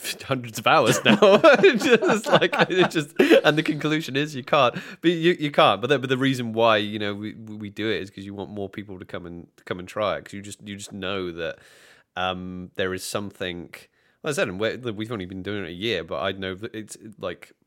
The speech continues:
from what we've been saying this whole time, that are like, there's something special there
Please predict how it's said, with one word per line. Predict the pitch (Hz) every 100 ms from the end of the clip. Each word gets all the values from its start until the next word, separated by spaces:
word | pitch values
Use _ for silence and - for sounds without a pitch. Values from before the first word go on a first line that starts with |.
| _
from | - 101 101
what | 107
we've | 104 95
been | 98 92 92 _ _ _
saying | - - 127 98
this | 92 -
whole | 101 95
time, | 117 101
that | 90
are | 92
like, | 90 87
there's | 101
something | - 110 98 78
special | - - 110 - 131
there | 131 175 220